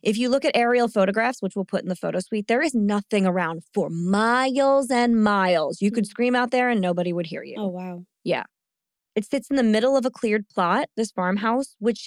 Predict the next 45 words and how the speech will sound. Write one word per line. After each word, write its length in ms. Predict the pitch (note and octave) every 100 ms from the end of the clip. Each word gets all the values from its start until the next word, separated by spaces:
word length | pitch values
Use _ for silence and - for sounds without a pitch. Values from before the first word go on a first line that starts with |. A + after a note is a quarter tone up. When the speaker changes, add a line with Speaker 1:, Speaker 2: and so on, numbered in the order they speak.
| -
Speaker 1:
at 100 | G3
must 280 | G3+ G#3+
ti-, 100 | - A3
at 160 | G3+ F#3
one 160 | G3+ A#3+
time 220 | B3+ A#3
was 120 | G3+
definitely 440 | G#3+ G#3 G3 G3 G3+
farmland, 680 | G#3+ G3+ F#3 E3+ F3+ F3+ G#3
like, 140 | F3+ E3+
usable 480 | F3 F3 F#3 F#3+ G3
farmland, 560 | G#3+ G#3 G#3+ G#3+ A3
Speaker 2:
Mm-hmm. 60 | G#3
Speaker 1:
but 240 | F#3+ F#3 -
has 240 | F#3+ F#3
since 320 | - F#3 - _
kind 180 | - F#3
of 120 | F3 -
been 300 | - E3+ E3 - _ _ -
abandoned 540 | E3+ E3 F3 F#3+ F#3+
and 100 | F#3
left 220 | - G#3
to 80 | F#3
its 160 | F3+ F3+
Speaker 2:
Mm-hmm. 80 |
Speaker 1:
own 80 | E3+
devices. 560 | E3 D#3 E3+ G3+ G#3+ - _ _ _ _ _ _
On 160 | G#3 D4
the 100 | C4
property, 460 | - F#3+ F#3 G3 G3
there 160 | F#3+
are 80 | F#3
pockets 480 | - G#3 G#3 G3+ -
of 160 | F3+
trees. 640 | - - A3 G#3 G3+ G3+ G3 _ _ _ _ _ _ _
So, 160 | - D4
like, 160 | D4
little 260 | A3+ B3+ C#4
wooded 280 | C4 C4+ C4+
areas, 480 | C4 C4+ C4+ C4+ B3
but 100 | G#3
it's 160 | G3+ -
not 240 | G#3+ G#3+ -
all 280 | F3+ F#3 F#3
woods, 460 | F3+ F3 G3 -